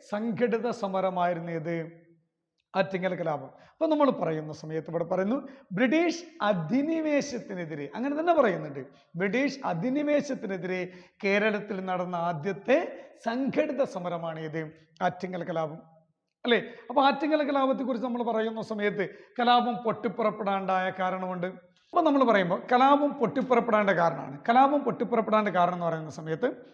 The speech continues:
എന്താണ്? കുരുമുളകിന്റെ വിലയിൽ കമ്പനി കാണിച്ച ക്രമക്കേട്. അതായത് കമ്പനി ഒരു വില നിശ്ചയിക്കുന്നു, ആ വിലയിൽ ആര് വാങ്ങിക്കുന്നു? ആര് വാങ്ങിക്കണം? നമ്മുടെ അവിടെയുള്ള കർഷകർ വാങ്ങിക്കണം. അപ്പൊ അത്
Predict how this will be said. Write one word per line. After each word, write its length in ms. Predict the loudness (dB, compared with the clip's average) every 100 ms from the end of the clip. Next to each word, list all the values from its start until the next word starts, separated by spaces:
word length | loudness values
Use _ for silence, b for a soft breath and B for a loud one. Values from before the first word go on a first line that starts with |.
| B 0
എന്താണ്? 440 | 4 4 4 -2 -8 -16 -20 _ _ _ b b b _
കുരുമുളകിന്റെ 540 | 4 6 6 6 4 2
വിലയിൽ 360 | -2 -4 -8 -14 -20 _ _ 0
കമ്പനി 360 | 2 2 2
കാണിച്ച 220 | 0 -2
ക്രമക്കേട്. 560 | -4 -6 -6 -8 -12 -14
അതായത് 680 | -18 _ _ _ 2 2 4
കമ്പനി 340 | 2 2 2 4
ഒരു 100 | 4
വില 180 | 4
നിശ്ചയിക്കുന്നു, 760 | 2 -2 -2 -2 -4 -8 -10 -14 b b -6
ആ 240 | 2 4
വിലയിൽ 400 | 4 2 0 2
ആര് 160 | 2 2
വാങ്ങിക്കുന്നു? 600 | 2 -2 -4 -6 -8 -8 b b _
ആര് 120 | 0 2
വാങ്ങിക്കണം? 640 | 2 0 -2 -4 -8 -12 -6
നമ്മുടെ 200 | -2 0
അവിടെയുള്ള 360 | 0 0 0
കർഷകർ 420 | -2 -4 -6 -6 -4
വാങ്ങിക്കണം. 440 | -4 -6 -10 -18 -20 _ _ _
അപ്പൊ 180 | 2 4
അത് 160 | 4